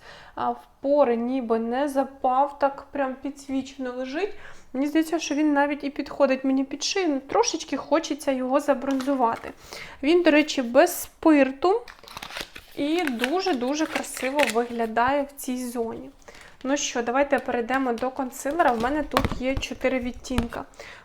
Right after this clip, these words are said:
Перший, це двойка, явно мені буде дуже світлим, і другий, це п'ять і п'ять, далі аж вісім. Я думаю, що ми візьмемо п'ять і п'ять. У мене тональний крем чотири і п'ять. Спробуємо його, якщо що, я висвітлю його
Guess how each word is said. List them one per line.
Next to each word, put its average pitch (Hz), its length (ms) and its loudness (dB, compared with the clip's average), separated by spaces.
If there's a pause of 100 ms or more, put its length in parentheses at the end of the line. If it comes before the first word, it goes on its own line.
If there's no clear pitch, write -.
Перший, 285 300 4
це - 160 -4
двойка, 254 380 0
явно 233 320 2
мені 226 240 -2
буде 233 500 -2
дуже 233 320 -6
світлим, 311 520 -4
і 233 160 -6
другий, 269 420 -4
це 262 200 -8
п'ять 247 420 -6
і 240 80 -12
п'ять, 233 540 -8
далі 240 240 4
аж - 240 -6
вісім. 233 360 -8
Я 277 140 2
думаю, 262 220 0
що 254 140 -8
ми 247 100 -4
візьмемо 247 340 -2
п'ять 247 300 -8
і 247 60 -8
п'ять. 311 300 -2 (380)
У 254 40 0
мене 269 160 4
тональний 254 440 0
крем 240 280 0
чотири 240 640 -2
і 311 100 -4
п'ять. 330 440 0 (360)
Спробуємо 254 720 2
його, 254 440 0
якщо 277 400 0
що, - 220 0
я 285 160 2 (100)
висвітлю 269 460 -2
його 233 460 -4